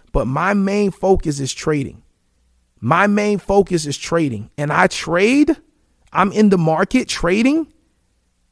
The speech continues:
because I'm looking to manage my risk, to manage my money, and look for opportunities to make money.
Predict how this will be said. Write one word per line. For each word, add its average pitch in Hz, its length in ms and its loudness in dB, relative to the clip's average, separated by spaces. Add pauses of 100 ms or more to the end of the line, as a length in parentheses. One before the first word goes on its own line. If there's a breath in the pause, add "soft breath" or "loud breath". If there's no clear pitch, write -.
(120)
because 170 320 0
I'm 170 280 0
looking 180 400 2
to 156 160 -2
manage 160 420 -2
my 226 140 4
risk, 175 460 2
to - 100 -4
manage 170 360 -2
my 214 120 2
money, 165 340 -2
and 147 160 -4
look 160 140 -4
for - 140 -10
opportunities 165 720 -6
to 147 100 -4
make 143 200 -4
money. 101 320 -12